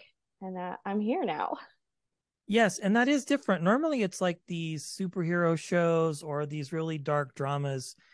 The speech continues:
Speaker 2: I mean, Vancouver is very busy for the film and television industry, but to have a comedy shoot there is different. So that had to be like, "Oh, wow, this is huge," for sure.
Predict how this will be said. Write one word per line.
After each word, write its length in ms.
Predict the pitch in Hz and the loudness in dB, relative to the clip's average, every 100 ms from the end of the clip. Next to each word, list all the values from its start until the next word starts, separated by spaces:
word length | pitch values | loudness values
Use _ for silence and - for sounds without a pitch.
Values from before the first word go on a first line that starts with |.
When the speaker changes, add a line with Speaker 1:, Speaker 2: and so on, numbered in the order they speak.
| - _ - | -20 _ -4
Speaker 2:
I 60 | |
mean, 280 | 180 208 190 | 0 2 2
Vancouver 580 | 208 202 180 220 190 175 | 2 0 2 2 4 2
is 200 | 170 151 | 2 -2
very 260 | 156 165 | 0 0
busy 440 | 156 151 156 156 151 | 2 2 2 2 -4
for 220 | - 160 | -4 -4
the 120 | 143 | -4
film 340 | - 165 156 147 | -4 -4 -2 -2
and 100 | 135 | -2
television 520 | 151 151 135 123 139 | 0 0 -2 -4 -4
industry, 340 | 135 123 147 | -4 -4 -6
but 240 | 131 147 - | -4 -6 -4
to 80 | 143 | -2
have 140 | 151 | 0
a 60 | 135 | -2
comedy 560 | - 156 165 165 143 | -4 0 2 2 0
shoot 260 | 127 143 131 | -4 -6 -6
there 320 | - 135 131 127 _ _ _ - | -4 -2 -4 -6 _ _ _ -6
is 220 | 147 131 | -4 -4
different. 520 | 120 151 - 120 123 | 2 0 2 -8 -8
So 140 | - 156 | -4 0
that 280 | 156 190 - | 4 2 0
had 340 | - 175 165 | 2 2 2
to 100 | 160 | -4
be 280 | 135 151 147 | -4 -2 0
like, 380 | 139 135 127 - | 0 0 -2 -6
"Oh, 140 | 170 156 | -2 0
wow, 360 | 139 147 131 | 2 2 2
this 220 | 131 135 | 0 -6
is 140 | 143 123 | -8 -10
huge," 560 | - 170 143 123 135 - | -6 -4 -4 -4 -12 -14
for 180 | 139 120 | -12 -10
sure. 400 | - 180 127 | -4 -2 -4